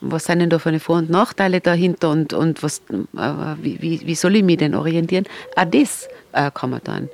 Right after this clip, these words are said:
im Coaching. Und das, glaube ich, es braucht, äh, also es nehmen doch mehr, äh, Bauern und Bäuerinnen, aber eben natürlich auch andere, äh, in Anspruch, sich, ähm, in,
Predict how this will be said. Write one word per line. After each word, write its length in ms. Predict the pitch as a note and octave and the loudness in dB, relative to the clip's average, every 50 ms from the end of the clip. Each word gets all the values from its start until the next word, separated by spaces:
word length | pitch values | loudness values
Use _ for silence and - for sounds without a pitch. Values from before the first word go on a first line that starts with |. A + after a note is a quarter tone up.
| - | -10
im 160 | - - C#3 - | -8 -8 -8 -8
Coaching. 420 | - - - - - - - D#3 - _ - - - - | -10 -12 -14 -14 -14 -14 -14 -14 -16 _ -18 -18 -12 -8
Und 160 | - D#3 D#3 | -6 -4 -2
das, 180 | G3+ G#3 - - | -2 -2 -4 -4
glaube 280 | - E3+ E3 E3 E3 | -4 -2 -2 0 0
ich, 80 | E3 E3 - - - - - - - | -2 -4 -6 -10 -18 -20 -20 -20 -20
es 80 | - | -16
braucht, 600 | - - - D3 C#3+ C#3+ D#3+ F#3+ - - - - - - - | -14 -10 -6 -2 0 2 0 0 0 -4 -10 -14 -10 -6 -4
äh, 60 | D#3 D#3 - | -4 -4 -2
also 320 | - D3 C#3+ D3+ D3 D3 - - - | -4 -4 -2 -2 -4 -4 -4 -8 -8
es 200 | - D3+ - - | -8 -6 -4 -2
nehmen 360 | D#3 D3+ D#3 F3 E3+ F3 - - - - - - - - - - - - - - | 0 0 2 2 0 -2 -2 -6 -10 -20 -20 -20 -20 -20 -20 -20 -20 -18 -6 -2
doch 260 | - G#3 G#3 - - | 0 0 0 0 -2
mehr, 400 | E3 D#3+ D#3+ D#3+ E3+ F#3+ G#3+ G#3+ - - - - - - - - - - - - - - - _ _ - | -2 0 2 2 2 2 0 -2 -4 -8 -18 -18 -20 -18 -18 -18 -18 -16 -16 -16 -18 -18 -20 _ _ -6
äh, 220 | - D#3 D3+ D3+ - - | -4 -2 -2 -2 -2 0
Bauern 280 | D3+ D#3 E3 F3+ F3+ E3+ | 2 2 2 4 2 2
und 100 | D#3+ D#3 | 0 0
Bäuerinnen, 500 | - E3 E3+ E3+ F3 E3+ D#3+ D#3+ D#3 D3+ - - - - - - - - | 0 0 0 2 0 0 0 0 -2 -4 -6 -10 -16 -20 -20 -18 -10 -8
aber 200 | C3 B2+ - - | -6 -6 -4 -4
eben 140 | B2+ B2+ | -4 -2
natürlich 420 | B2+ B2+ B2+ - - C3 C3 C3 - | -2 -4 -4 -2 -2 -2 0 0 2
auch 120 | C3+ - | 2 2
andere, 440 | B2 D#3+ F3 F#3 G3+ G3+ F#3+ F#3+ F#3+ - - - - - - - - - - - - - | 4 4 4 6 4 4 4 2 0 -2 -6 -14 -14 -14 -14 -14 -14 -18 -20 -14 -6 -4
äh, 160 | C#3+ D3+ D#3 - | -2 -2 -2 0
in 160 | - D#3+ - | -2 -2 0
Anspruch, 640 | - C3 E3+ A#3 C#4+ - - - A#3 A#3+ A#3+ - - - - - - | 0 2 2 2 2 0 -2 -2 0 0 0 -2 -6 -14 -16 -16 -18
sich, 220 | - - - F#3 - - - - _ - - | -10 -6 -4 -4 -4 -4 -8 -12 _ -8 -6
ähm, 320 | D#3+ D#3+ D#3 D#3 D#3+ D3+ - - - - - - - - - - | -4 -4 -2 -4 -4 -6 -6 -8 -12 -12 -12 -14 -16 -14 -8 -4
in, 340 | D#3 D#3 D3+ C#3+ C#3 C#3+ | -2 -2 -2 -2 -4 -6